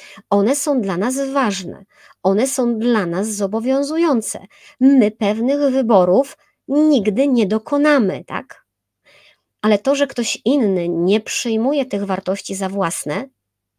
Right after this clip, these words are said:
to nie jest prześladowanie tych wartości. On ich po prostu nie przyjmuje za własne. Ja nadal mogę je, mogę je wyznawać. <clears throat>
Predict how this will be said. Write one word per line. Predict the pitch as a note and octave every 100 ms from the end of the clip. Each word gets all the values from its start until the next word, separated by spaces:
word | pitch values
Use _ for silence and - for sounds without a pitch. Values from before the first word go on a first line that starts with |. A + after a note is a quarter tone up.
| _ _ _ _ _ _
to | -
nie | F#3+ G4
jest | G4
prześladowanie | - G3 - F3+ F#3+ F#3+ E3
tych | D3+ E3
wartości. | D#3+ - - - - - _ -
On | F#3
ich | G#3+
po | -
prostu | G3 F3 G3
nie | F3+
przyjmuje | - A3+ F3 D#3+
za | G3
własne. | B3 E4+ - - - _ _ _ _ _ - _ _
Ja | F3+ F#3
nadal | G#3+ D4 E3 D#3+ - -
mogę | G3 E3+ E3 E3
je, | D#3+ D3+ C#3+ - D#3+
mogę | E3+ D#3+
je | D3+
wyznawać. | D3+ D3+ - G#2+ _ - - _ _ _ _ - - - - - - _ _ _ -
<clears throat> | -